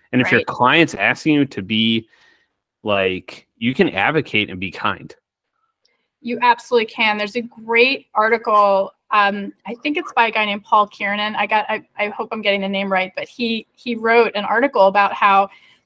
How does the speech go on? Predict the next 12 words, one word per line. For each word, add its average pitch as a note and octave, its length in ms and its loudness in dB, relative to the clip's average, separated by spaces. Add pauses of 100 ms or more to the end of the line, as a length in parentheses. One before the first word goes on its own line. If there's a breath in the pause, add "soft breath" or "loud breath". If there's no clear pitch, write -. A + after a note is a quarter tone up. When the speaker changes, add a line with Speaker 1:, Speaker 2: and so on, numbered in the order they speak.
(160)
Speaker 2:
if, A#3 200 -10 (120)
if A#3+ 160 -10
you C#4 160 -2
give C#4 180 -6
yourself D4 360 0
permission A3+ 440 -6
to A#3+ 120 -12
be G#3+ 160 -10
kind G#3+ 560 -2
and G#3 160 -8
practice G#3 440 -2
law, G#3 340 4